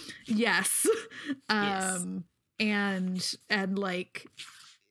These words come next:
Speaker 1: so, so obviously that's a big important name, but then, like, what do we do with Kate Stanley? Like, how,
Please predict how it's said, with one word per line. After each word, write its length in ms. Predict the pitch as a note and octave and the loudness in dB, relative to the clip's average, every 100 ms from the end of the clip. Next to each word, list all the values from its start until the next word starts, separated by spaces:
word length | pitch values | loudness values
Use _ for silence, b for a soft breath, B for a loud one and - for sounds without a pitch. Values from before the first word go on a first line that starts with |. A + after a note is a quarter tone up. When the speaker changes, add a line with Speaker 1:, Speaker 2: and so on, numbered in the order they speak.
| - - A#3+ | -20 -8 -4
Speaker 1:
so, 680 | - - A#3 G#3 G3+ G3 | -2 0 2 2 0 -2
so 280 | F3 - G#3+ | -4 0 0
obviously 1200 | F#3 G3 G#3+ G3+ A3 G#3+ - G#3+ G3+ F#3+ F3+ F#3 B B B B B - | 2 2 2 2 2 0 0 -2 0 0 -2 -2 B B B B B -6
that's 480 | G#3+ F#3+ G#3+ G#3 - | 0 2 2 2 0
a 60 | G#3 | 0
big 300 | G3 F#3+ F#3 | 0 0 -2
important 480 | F#3 F#3 F#3 F#3+ | -2 -4 -4 -4
name, 280 | F#3+ F#3 F#3 | -4 -4 -4
but 140 | F#3 - | -6 -4
then, 180 | F#3 | -4
like, 200 | F3+ F3+ | -4 -4
what 120 | F#3+ F#3 | -4 -2
do 80 | |
we 120 | F#3+ F#3 | -2 -2
do 140 | F3+ | -4
with 180 | F#3 - | -4 -6
Kate 460 | - - F#3 - - | -4 -2 -2 -4 -6
Stanley? 720 | - - F#3+ F3+ E3+ D#3 - | -6 -2 0 0 -2 -4 -4
Like, 220 | F3+ D#3+ - | -4 -6 -2
how, 680 | G3 F3 F3 E3+ E3+ E3+ | 0 2 2 0 0 -4